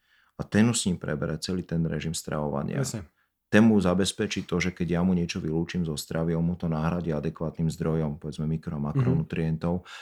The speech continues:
Speaker 1: A naozaj na Slovensku sme v tomto v plienkach. Je to strašná škoda, lebo ani ja to neviem robiť tak, aby som to mal robiť, lebo naozaj tomu neviem venovať tak do detailu. A to je práve na to títo ľudia, ktorí vôbec nemusia byť lekári. To môže byť naozaj nelekári,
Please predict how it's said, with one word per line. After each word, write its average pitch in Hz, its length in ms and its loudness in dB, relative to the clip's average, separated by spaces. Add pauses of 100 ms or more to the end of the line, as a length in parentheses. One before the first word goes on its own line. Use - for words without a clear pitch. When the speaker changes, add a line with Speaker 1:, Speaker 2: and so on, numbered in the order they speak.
Speaker 1:
A - 80 -6
naozaj 95 320 8
na 82 140 4
Slovensku 87 400 -2
sme 85 160 2
v - 60 -10
tomto 82 200 2
v 80 120 -6
plienkach. 73 420 -2
Je 80 80 2
to 87 100 -4
strašná 95 400 0
škoda, 87 540 0 (380)
lebo 80 580 4 (140)
ani 92 240 8
ja 90 100 6
to 107 140 2
neviem 71 260 4
robiť 67 300 -4
tak, 80 160 0
aby 80 180 2
som 78 160 -2
to 80 140 -6
mal 80 180 0
robiť, 78 240 0
lebo 78 160 0
naozaj 82 320 2
tomu 82 220 -2
neviem 87 260 2
venovať 78 300 -2
tak 80 120 -6
do 76 120 -4
detailu. 78 340 -2
A 76 100 0
to 82 140 -4
je 82 80 -2
práve 90 320 2
na 82 80 2
to 82 140 -2
títo - 280 -8
ľudia, 80 300 0
ktorí 92 220 -4
vôbec 123 180 -2
nemusia 90 300 0
byť 85 180 -2
lekári. 82 400 -4
To - 100 -16
môže 85 200 -2
byť 85 100 -2
naozaj 90 320 0
nelekári, 78 640 -2